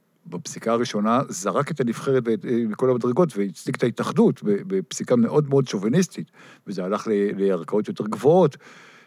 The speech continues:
והמלחמה הזאת לא נגמרה לגמרי, אבל אתה רואה מקומות כמו דנמרק, כמו אוסטרליה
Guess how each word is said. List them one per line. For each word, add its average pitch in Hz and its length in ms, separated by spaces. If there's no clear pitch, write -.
והמלחמה 104 760
הזאת 147 320
לא 120 240
נגמרה 110 440
לגמרי, 82 440
אבל 92 160
אתה 87 140
רואה 110 120
מקומות 196 380
כמו 202 160
דנמרק, 131 540
כמו 95 140
אוסטרליה 104 680